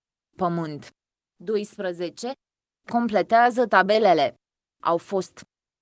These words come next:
Cinci, șapte, șase. Au venit.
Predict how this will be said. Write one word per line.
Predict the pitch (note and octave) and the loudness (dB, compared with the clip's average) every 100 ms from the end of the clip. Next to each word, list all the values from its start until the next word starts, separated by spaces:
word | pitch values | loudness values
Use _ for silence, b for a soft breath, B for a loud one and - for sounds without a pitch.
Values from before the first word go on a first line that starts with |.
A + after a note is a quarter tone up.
| _ | _
Cinci, | - A#3 G#3 A#3+ - _ _ | -12 -10 -10 -10 -14 _ _
șapte, | - A#3 D#3+ _ - A3 - _ | -8 -4 -4 _ -8 -8 -10 _
șase. | - - F#3 D#3+ - F#3 A#3+ _ _ _ _ | -12 -4 -4 -4 -10 -10 -12 _ _ _ _
Au | - A3+ | 4 4
venit. | G3 A#3+ A#3 - | 2 -2 -4 -10